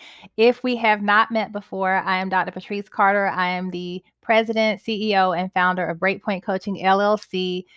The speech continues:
where we certify, equip, and train Christian life coaches, and we mentor other coaches and entrepreneurs who want to do the same. So we offer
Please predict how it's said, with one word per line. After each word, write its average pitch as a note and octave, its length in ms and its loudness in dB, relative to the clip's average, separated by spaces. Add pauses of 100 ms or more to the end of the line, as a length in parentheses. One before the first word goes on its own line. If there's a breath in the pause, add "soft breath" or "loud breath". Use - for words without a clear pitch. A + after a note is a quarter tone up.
(200 soft breath)
where F#3 140 -2
we G3+ 200 -4
certify, F#3+ 640 2
equip, F3 540 -2
and E3+ 160 -6
train E3 360 -6
Christian F#3+ 400 -6
life G#3 240 4
coaches, B3 520 4 (320 loud breath)
and F#3+ 120 6
we F#3 140 2
mentor G3 560 2
other G#3+ 240 4
coaches F#3+ 560 -2
and F3 100 -4
entrepreneurs F3+ 540 -2
who F#3+ 140 -6
want F3 320 0
to F#3+ 80 -12
do F3+ 160 -4
the F3 100 -10
same. D#3+ 380 -2 (340 loud breath)
So G3 320 6
we F#3+ 160 2
offer F#3+ 640 4